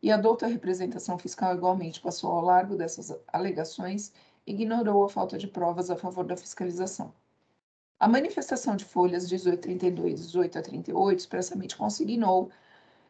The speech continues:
que interpretou a seu modo a legislação tributária, considerando que deveria haver a tributação normal em todas as saídas de um fabricante de vidros à autuada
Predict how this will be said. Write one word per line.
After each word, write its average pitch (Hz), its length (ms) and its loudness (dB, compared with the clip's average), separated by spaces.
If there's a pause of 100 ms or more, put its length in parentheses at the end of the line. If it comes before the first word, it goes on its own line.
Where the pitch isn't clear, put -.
que 262 140 2
interpretou 233 580 2
a 180 60 2
seu 220 260 -2
modo 180 380 2
a 185 40 0
legislação 175 540 -4
tributária, 190 720 2
considerando 202 640 -2
que 202 100 -4
deveria 208 480 0
haver 180 240 2
a 175 60 -4
tributação 175 580 -4
normal 180 380 -2
em 196 80 -4
todas 208 520 4
as 185 100 -8
saídas 180 440 2
de 190 60 -4
um 196 100 0
fabricante 165 580 -6
de 190 140 -2
vidros 180 580 -2
à 175 120 4
autuada 170 680 2